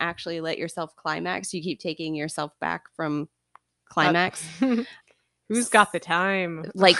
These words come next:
Speaker 1: people
Speaker 2: <laughs>
Speaker 1: make the time. That's part of why it's an addiction, you know? Like,
Speaker 2: Wild.
Speaker 1: it's so crazy and totally real, totally valid. If he has it, I hope he's in a program. I hope he is working with a sponsor. I hope he has help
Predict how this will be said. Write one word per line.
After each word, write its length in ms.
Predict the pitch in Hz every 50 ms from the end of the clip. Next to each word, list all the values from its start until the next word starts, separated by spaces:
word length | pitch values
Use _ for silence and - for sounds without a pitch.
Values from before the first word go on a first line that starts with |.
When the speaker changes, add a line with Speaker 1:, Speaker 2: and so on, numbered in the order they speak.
| - 269 262
Speaker 1:
people 360 | 254 294 370 330 277 233 202
Speaker 2:
<laughs> 20 |
Speaker 1:
make 360 | 190 190 175 190 214 - - -
the 160 | 175 185 170
time. 460 | - - 175 190 202 143 - 92 175
That's 320 | 196 180 - - _ -
part 220 | - - 254 233 240
of 120 | 226 196
why 140 | 196 214 220
it's 180 | 226 - 220 -
an 100 | 208 190
addiction, 600 | 151 - 185 220 - - - 151 101 62 65 90
you 140 | 113 160 170
know? 200 | 165 160 160 180
Like, 260 | 170 160 170 190 185
Speaker 2:
Wild. 360 | 170 160 160 160 170 170 175 -
Speaker 1:
it's 200 | - 202 202 - -
so 420 | - - - 190 185 196 196 190
crazy 640 | 180 - 214 190 208 185 - 156 139 135 135 131 - - _
and 300 | - 175 175 175 170 156 - _ _ _ -
totally 300 | - 240 254 262 254 240
real, 240 | 240 254 247 240 233
totally 260 | 247 247 226 233 233
valid. 480 | 214 208 214 208 214 208 208 202 196 - -
If 120 | 202 190 -
he 100 | 208 202
has 200 | 208 202 196 190
it, 120 | 202 190
I 100 | 190 180
hope 220 | 196 190 175 - -
he's 280 | 202 185 185 175 -
in 200 | 180 175 170 170
a 320 | 165 160 151 156 147 - - -
program. 580 | - 262 269 262 269 269 262 254 254 254 233 -
I 120 | - 139 165
hope 200 | 175 175 151 -
he 360 | 180 160 160 156 156 156 - - -
is 340 | - - 135 151 160 - -
working 280 | 156 156 160 175 160 156
with 140 | 156 147
a 60 | 143 147
sponsor. 680 | - - - 226 233 233 - - 214 208 208 202 190 - -
I 60 | -
hope 140 | 147 143 135 -
he 80 | 156
has 500 | 135 135 131 - - - - - - - _ _ _ _ _ _ _ _
help 300 | - 254 262 262 262